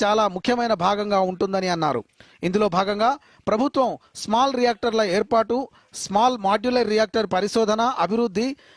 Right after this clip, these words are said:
అణుశక్తి కోసం కొత్త సాంకేతిక పరిజ్ఞానాల పరిశోధన, అభివృద్ధి కోసం ప్రైవేటు రంగంతో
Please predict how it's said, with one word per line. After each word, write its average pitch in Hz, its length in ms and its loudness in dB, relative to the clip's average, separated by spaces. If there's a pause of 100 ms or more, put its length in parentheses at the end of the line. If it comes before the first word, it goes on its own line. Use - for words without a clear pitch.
అణుశక్తి 262 460 -2
కోసం 233 320 -2
కొత్త 214 280 0
సాంకేతిక 220 560 -4
పరిజ్ఞానాల 202 640 0
పరిశోధన, 202 540 0 (440)
అభివృద్ధి 254 480 0
కోసం 226 240 0
ప్రైవేటు 214 400 0
రంగంతో 208 460 -2